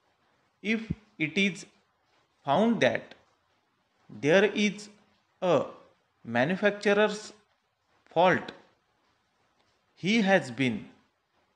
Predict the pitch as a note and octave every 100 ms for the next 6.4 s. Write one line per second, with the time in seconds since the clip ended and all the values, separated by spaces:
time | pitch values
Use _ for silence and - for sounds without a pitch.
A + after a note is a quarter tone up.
0 | - C3+ G3 - - F#3 - _ _ _
1 | _ _ _ - G#3 - - - F3 D3+
2 | G2 - - _ _ _ _ _ _ _
3 | _ _ - B2 F3+ D#3 - - - _
4 | _ _ _ - C#3+ G3+ - G3+ G#3 G#3
5 | - _ _ _ _ - D#3 D#3+ G#3 A#3
6 | A3+ C3 G#2+